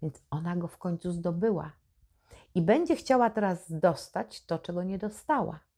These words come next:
A on poszedł za tym, ponieważ nie wiedział, nie rozumiał, nie miał tego przekonania, że w ogóle jest unikający.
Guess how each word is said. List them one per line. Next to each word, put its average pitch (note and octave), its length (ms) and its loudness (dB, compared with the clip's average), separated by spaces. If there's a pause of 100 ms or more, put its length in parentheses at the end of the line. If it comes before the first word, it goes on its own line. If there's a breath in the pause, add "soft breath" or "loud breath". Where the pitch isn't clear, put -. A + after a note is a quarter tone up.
(460)
A - 200 0
on D3+ 360 2 (140)
poszedł D#3 440 -4
za C#3 180 -10
tym, D#3 200 -10
ponieważ E3 520 -6 (460)
nie F#3 160 0
wiedział, B3 440 -2
nie D#3 160 -4
rozumiał, E3+ 680 -4 (320 soft breath)
nie A3 80 4
miał C4 140 4
tego A3 240 0
przekonania, F#3+ 600 -4
że F#3 100 -6
w F3+ 80 -8
ogóle F#3 140 -4
jest - 200 -8
unikający. G3 920 -2